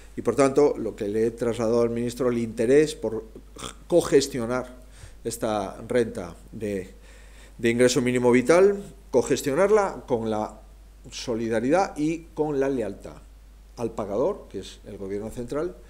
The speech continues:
de acuerdo con unos parámetros que se pacten en un proyecto, en un modelo de acuerdo, y le agradezco al ministro, pues, que haya considerado oportuno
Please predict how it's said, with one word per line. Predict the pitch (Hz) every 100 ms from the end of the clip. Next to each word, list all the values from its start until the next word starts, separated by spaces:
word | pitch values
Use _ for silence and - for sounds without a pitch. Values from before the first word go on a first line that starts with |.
| - - -
de | 123
acuerdo | 123 160 170 151
con | 139 127
unos | 127 127
parámetros | - 123 131 104 104 98 - - -
que | 107 101 95 98
se | - 101
pacten | 95 - - 90 82 - - - -
en | 101 113
un | 117 110 101 - - - - -
proyecto, | 117 120 131 - 107
en | 107
un | 120
modelo | 113 117 110
de | 110
acuerdo, | 113 170 160 175 185 - -
y | 110 117 113 - -
le | 95
agradezco | 92 107 - 110
al |
ministro, | 104 104 - 127
pues, | 117 -
que | - 82 - - - - - -
haya | 104 107 110 104 -
considerado | 117 110 - 110 113 113
oportuno | 110 - 135 127 139